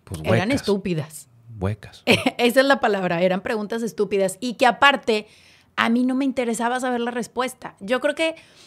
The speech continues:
Speaker 2: cuando amas lo que haces, puedes poner una parte de esa pasión. Si a mí me interesa saber la respuesta, es porque yo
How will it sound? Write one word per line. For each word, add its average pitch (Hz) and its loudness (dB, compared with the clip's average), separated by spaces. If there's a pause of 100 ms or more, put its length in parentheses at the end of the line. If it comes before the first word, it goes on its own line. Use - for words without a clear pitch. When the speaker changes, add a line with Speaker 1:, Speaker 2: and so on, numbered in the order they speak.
(300)
Speaker 2:
cuando 262 2
amas 285 2
lo 330 -2
que 294 4
haces, 233 2 (320)
puedes 262 4
poner 240 0
una 254 -2
parte 247 2
de 247 0
esa 240 -4
pasión. 240 -2 (580)
Si - 0
a 240 6
mí 254 4
me 277 2
interesa 285 0
saber 254 -2
la 247 0
respuesta, 240 -2
es 226 -4
porque 226 -4
yo 214 -2